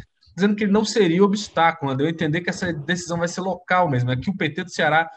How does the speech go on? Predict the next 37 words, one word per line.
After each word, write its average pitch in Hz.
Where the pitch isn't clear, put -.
que 165
vai 160
decidir, 202
que 185
essa 165
questão 165
nacional 156
da 143
candidatura 147
do 139
P 139
T 135
à 131
presidência 175
não 220
vai 175
atrapalhar 185
isso, 151
como 156
vem 170
querendo 170
o 151
deputado 151
Zé 147
Ayrton, 139
né? 143
Cirilo, 147
meio 143
isolado 143
no 143
P 135
T 131
naquela 131
tese 135
da 127
candidatura 143
própria. 165